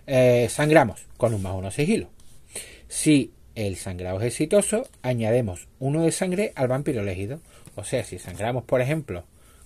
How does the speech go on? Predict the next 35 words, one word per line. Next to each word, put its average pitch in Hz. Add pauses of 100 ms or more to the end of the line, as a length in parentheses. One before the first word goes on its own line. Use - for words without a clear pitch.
con 135
Arián, 135 (460)
con 107
un, 110
un 131
dúo 131
de 135
influencia, 196
sangramos 113 (140)
uno 220 (120)
con 147
más 151
uno 160
a 92
sigilo. 98 (760)
¿Qué 123
sangramos? 156 (280)
Le 113
ponemos 110
un 117
contador 139 (240)
a 113
un 107
vampiro 120 (520)
que -
esté 131 (480)
en 147
la 113
zona 123
incontrolada. 95 (220)
Un, 104 (280)
un 165
blood, 131 (540)
¿de 107
acuerdo? 143